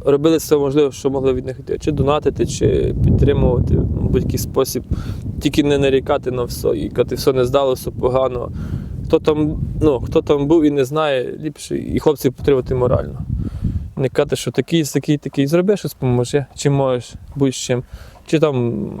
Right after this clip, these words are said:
чи харчуванням та відіслати хлопцям, чи якісь там свічки, чи ще щось таке, будь-що. І, кажу, піднімати нашу державу, просити Бога ласки, щоб дав розум тому противнику, нашому ворогу, щоб не наступав.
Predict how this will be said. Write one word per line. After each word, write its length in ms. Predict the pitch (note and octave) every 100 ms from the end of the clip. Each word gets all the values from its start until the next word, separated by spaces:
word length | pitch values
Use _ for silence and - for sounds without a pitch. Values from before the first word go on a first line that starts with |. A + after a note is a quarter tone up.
| D2 - -
чи 120 | C3
харчуванням 720 | - C3 - C3 C#3+ D3+ C#3
та 180 | B2 B2+
відіслати 460 | B2+ B2 C3 B2 B2
хлопцям, 460 | C3 B2 - A#2+
чи 80 | -
якісь 180 | - C3
там 180 | B2+ A#2
свічки, 420 | B2 A#2 - C#3+
чи 140 | B2+
ще 180 | - C3
щось 200 | - -
таке, 500 | - - - - C3+ -
будь-що. 560 | D2 D3+ - - - C3+ - - - C#4+
І, 340 | D#4 D4 B3+ F3+ - - - - - -
кажу, 260 | D3 C#3 C3 - -
піднімати 440 | D#3+ F3+ G3+ D3
нашу 240 | C3 -
державу, 480 | B2+ B2+ C#3+ C#3 C3 - - - - - - - - -
просити 260 | D3 - D3
Бога 260 | D3+ C#3
ласки, 320 | C#3+ C#3 -
щоб 200 | - C3+
дав 280 | B2 B2 B2 - - -
розум 480 | - C3+ C3+ C3 B2+ - - - -
тому 260 | B2 A#2+ - -
противнику, 480 | - D3 B2+ A#2 B2
нашому 340 | A#2+ - B2
ворогу, 320 | B2 A#2+ A#2 - - - -
щоб 120 | B2+
не 60 | B2
наступав. 540 | B2+ - D3+ - A#2